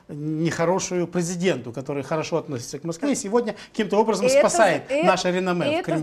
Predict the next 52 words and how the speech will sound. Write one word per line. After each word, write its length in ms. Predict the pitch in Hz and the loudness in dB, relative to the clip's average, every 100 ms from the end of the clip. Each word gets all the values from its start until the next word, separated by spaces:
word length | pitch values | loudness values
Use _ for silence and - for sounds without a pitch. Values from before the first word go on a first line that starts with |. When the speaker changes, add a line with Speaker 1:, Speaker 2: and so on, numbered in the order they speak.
| 302 | 2
Speaker 2:
значит, 180 | 370 - | 0 -2
что 180 | - 311 | -6 -4
они 200 | 294 302 | -4 -4
надеются 680 | 269 226 254 254 208 - 190 | -4 -4 -2 -2 -4 -8 -8
на 160 | 190 | -8
то, 220 | 190 285 | -2 -2
что 200 | 359 - | -2 -4
у 20 | 226 | 0
нас 240 | 214 208 | 0 0
в 40 | |
Speaker 1:
Безуслов-, 220 | 180 214 220 | 0 2 2
Speaker 2:
стране 260 | 247 240 | 2 2
могут 160 | 277 226 208 | 2 0 2
Speaker 1:
безусловно, 440 | 233 262 240 214 | 4 6 4 2
Speaker 2:
прийти 220 | 226 285 | 2 2
те 140 | - 294 | 2 0
Speaker 1:
надеются, 160 | 220 269 339 - | 2 2 4 4
и 40 | |
я, 60 | 302 | 2
Speaker 2:
политические 460 | 294 185 202 262 | 0 -2 -2 -2
Speaker 1:
и 80 | 269 | -2
да, 100 | 170 | 0
Speaker 2:
силы, 220 | 370 381 | 0 0
которые 360 | - 254 277 302 | 0 -2 0 -2
Speaker 1:
нет, 80 | 285 | -4
нет, 100 | 277 | -4
Speaker 2:
урегулируют. 380 | 262 262 185 180 | -2 -2 -2 -2
Speaker 1:
безусловно, 680 | 180 175 185 190 170 156 - | -4 -6 -6 -4 -2 -4 -4
они 120 | 160 | 0
Speaker 2:
Получается 300 | - 147 226 359 | 2 2 6 8
Speaker 1:
надеются 320 | 269 311 240 | 6 2 2
Speaker 2:
так. 280 | 202 - - | 2 0 -2
Speaker 1:
по 100 | 175 | 2
той 140 | 214 | 2
простой 320 | 208 175 214 | 2 0 0
причине, 360 | 208 202 233 226 | 0 -2 -4 -4
что 340 | - 196 175 | -4 -4 -4
К-, 160 | - 185 | -4 -10
Кремль 420 | 175 190 196 180 | -2 2 2 2
не 140 | 180 185 | -2 -2
заинтересован 800 | 165 185 180 170 - 156 135 131 | -2 -2 -2 -4 -2 -2 -2 -4
на 80 | 123 | -6
сегодня, 480 | 170 220 214 165 - - - | -4 0 0 -2 -8 -16 -10
а, 200 | 156 151 | -2 -2
в 80 | 147 | 0
обострении 480 | 151 151 180 165 147 | 2 2 2 -2 -2
ситуации 500 | 156 143 156 - 151 | -4 0 0 0 -8
в, 440 | 147 147 139 135 | -10 -12 -10 -8
в 60 | 135 | -4
Молдове, 400 | 156 156 233 208 | -2 2 2 0
им 260 | 202 185 175 | -6 -4 -4
это 240 | 170 | -4